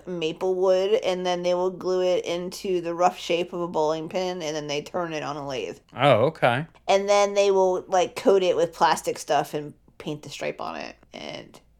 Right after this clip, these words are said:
Speaker 1: there you go. But sometimes they'll have synthetic ones because the wood that they usually make 'em out of is not that common.
Speaker 2: Okay.
Speaker 1: And then the star of the bowling alley is the shoes that you have to wear that are everyone else's shoes.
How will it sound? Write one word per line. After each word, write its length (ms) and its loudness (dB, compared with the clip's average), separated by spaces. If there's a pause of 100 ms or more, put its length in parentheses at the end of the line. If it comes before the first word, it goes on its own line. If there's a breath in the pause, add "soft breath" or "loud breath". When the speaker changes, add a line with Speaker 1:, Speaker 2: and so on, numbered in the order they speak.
(180)
Speaker 1:
there 100 -10
you 120 -8
go. 280 -10 (360)
But 140 4
sometimes 380 6
they'll 160 10
have 180 6
synthetic 460 4
ones 200 -6
because 500 -4
the 220 0
wood 380 0
that 160 2
they 80 0
usually 460 -2
make 240 0
'em 100 0
out 220 6
of 180 6
is 400 -6
not 240 -6
that 140 -8
common. 240 -16 (180)
Speaker 2:
Okay. 460 -2
Speaker 1:
And 180 2
then 480 8 (200)
the 100 -4
star 380 6
of 60 0
the 60 -10
bowling 420 4
alley 340 -2
is 340 -6
the 100 -6
shoes 380 -6
that 100 -10
you 120 -6
have 120 -2
to 100 -14
wear 220 -4
that 220 -4
are 80 -6
everyone 260 -6
else's 320 -12
shoes. 320 -16